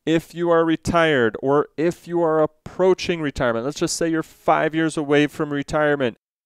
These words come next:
now's the time to create your retirement plan. You've worked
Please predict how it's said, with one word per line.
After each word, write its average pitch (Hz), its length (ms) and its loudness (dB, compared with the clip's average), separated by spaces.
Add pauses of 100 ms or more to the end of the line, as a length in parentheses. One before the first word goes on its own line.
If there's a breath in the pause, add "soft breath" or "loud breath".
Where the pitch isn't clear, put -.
(200)
now's 143 460 2
the 165 120 -4
time 135 420 -2
to - 120 -10
create 127 540 -2
your 131 180 -4
retirement 131 880 -2
plan. 104 480 -6 (460)
You've 117 260 -10
worked 147 460 0